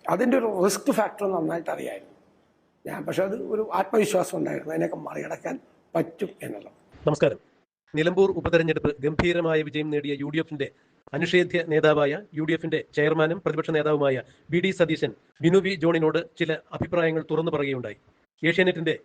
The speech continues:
Speaker 2: എഡിറ്ററായ ബിനു വി ജോൺ നിലമ്പൂരിലെ വിജയത്തെക്കുറിച്ചും പി വി അൻവർ എന്ന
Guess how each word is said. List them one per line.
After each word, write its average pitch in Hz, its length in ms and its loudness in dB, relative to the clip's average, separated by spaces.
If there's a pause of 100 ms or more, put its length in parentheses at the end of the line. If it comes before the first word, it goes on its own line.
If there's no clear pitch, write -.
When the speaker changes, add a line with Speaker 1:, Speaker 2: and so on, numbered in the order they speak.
(540)
Speaker 2:
എഡിറ്ററായ 170 360 4 (160)
ബിനു 175 220 0
വി 175 140 -6
ജോൺ 151 120 -4 (280)
നിലമ്പൂരിലെ 175 520 -2
വിജയത്തെക്കുറിച്ചും 170 600 -2 (640)
പി 190 160 0
വി 214 80 -2 (160)
അൻവർ 180 200 -2 (120)
എന്ന 165 120 -2